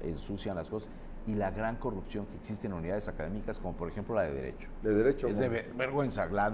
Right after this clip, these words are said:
Speaker 1: la unidad académica de Derecho es la más corrupta de toda la UAGRO.
Speaker 2: Con que pagues una lana no, no necesitas ir a clases.
Speaker 1: No, nunca. Y sales con tu título y tu cédula.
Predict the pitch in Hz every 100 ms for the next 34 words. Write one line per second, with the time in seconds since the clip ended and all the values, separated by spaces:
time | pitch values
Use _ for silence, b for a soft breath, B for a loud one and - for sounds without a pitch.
0 | 120 127 117 113 113 135 - - 90 92
1 | 104 151 135 120 104 113 160 180 208 -
2 | 101 107 127 - 123 147 220 220 - 185
3 | 160 - 165 160 139 139 107 80 - 120
4 | 117 127 170 175 156 170 151 170 180 160
5 | 147 151 139 143 135 120 117 113 107 101
6 | 98 95 117 196 208 151 208 156 85 95
7 | 98 117 151 226 - 110 - 104 175 202
8 | 123 - 69 53